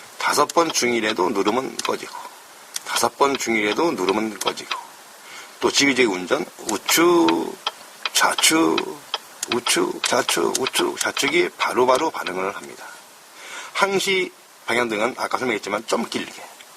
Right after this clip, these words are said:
우측 깜빡이 좀 길게, 영점삼 초 눌러볼게요. 슬쩍. 이제부터는 꺼지지가 않는 방향등입니다. 꺼지지가 않아요. 누를 때는 꺼지겠죠.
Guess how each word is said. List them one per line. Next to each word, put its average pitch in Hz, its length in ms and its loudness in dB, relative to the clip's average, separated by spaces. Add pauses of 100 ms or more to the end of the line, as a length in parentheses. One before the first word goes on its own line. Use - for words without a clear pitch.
(280)
우측 - 200 -4
깜빡이 104 400 0 (100)
좀 190 240 -2
길게, - 320 -6
영점삼 104 480 0
초 - 360 -2 (260)
눌러볼게요. - 420 0 (200)
슬쩍. - 400 -6 (200)
이제부터는 147 460 2
꺼지지가 170 520 0
않는 98 340 -4 (480)
방향등입니다. 80 600 -4 (380)
꺼지지가 87 400 -4
않아요. - 480 -4 (1600)
누를 101 180 2
때는 180 360 4 (600)
꺼지겠죠. - 520 -2